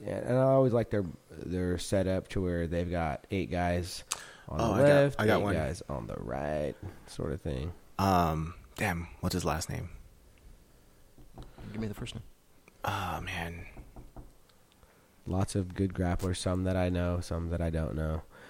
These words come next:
Speaker 1: And then also what's happening too right now is the Nogi Worlds, which those, uh, black belt championships will be happening later today. So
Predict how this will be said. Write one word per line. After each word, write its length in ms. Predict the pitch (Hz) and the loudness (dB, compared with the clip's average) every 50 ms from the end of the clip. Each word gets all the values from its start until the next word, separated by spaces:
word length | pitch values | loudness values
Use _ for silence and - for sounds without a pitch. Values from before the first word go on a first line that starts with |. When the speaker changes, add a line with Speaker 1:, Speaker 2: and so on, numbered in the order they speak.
| - - - | -14 -4 0
Speaker 1:
And 140 | 101 110 117 | 2 4 4
then 120 | 117 110 | 4 4
also 340 | 107 113 131 135 - 170 165 | 4 4 4 4 4 4 4
what's 200 | 160 151 139 - | 4 4 4 2
happening 400 | 143 131 135 - 143 135 135 127 | 2 2 2 0 0 0 0 0
too 200 | - - 135 131 | 2 2 4 4
right 160 | 127 120 117 | 6 6 6
now 260 | 120 120 120 120 127 | 6 6 6 6 6
is 280 | - 82 113 107 104 95 | 6 4 4 2 2 2
the 80 | 107 | 2
Nogi 420 | 107 107 110 113 113 101 101 110 107 | 4 6 6 4 4 4 4 4 4
Worlds, 520 | 101 98 107 123 123 110 95 90 78 - - - | 6 8 8 8 8 8 6 4 0 -4 -4 0
which 360 | - 101 98 90 - - - - - - - - - | 2 4 4 4 2 -2 -8 -12 -14 -20 -16 -12 -10
those, 640 | 98 85 104 107 120 131 135 131 127 110 - - - - | -2 2 6 8 8 10 10 10 8 8 4 0 0 4
uh, 160 | 101 98 95 | 4 6 6
black 340 | 90 87 98 90 90 95 - | 6 6 6 6 4 2 2
belt 160 | - 92 76 - | 2 2 2 2
championships 640 | - 104 98 92 - 90 87 - - 90 76 - - | 2 0 0 2 0 0 0 0 -2 -2 -2 -2 -2
will 120 | 95 87 80 | -2 0 0
be 100 | 80 80 | 0 0
happening 540 | 85 87 85 87 - 85 85 80 76 71 | 0 0 -2 -2 0 0 0 0 0 -2
later 300 | 71 78 85 80 82 80 | -2 -2 0 0 -2 -2
today. 480 | 69 62 65 65 73 85 85 80 73 73 | -2 -4 -4 -2 -2 0 0 0 0 -2
So 380 | - - 71 71 69 64 64 | -2 -4 -4 -2 -2 -4 -4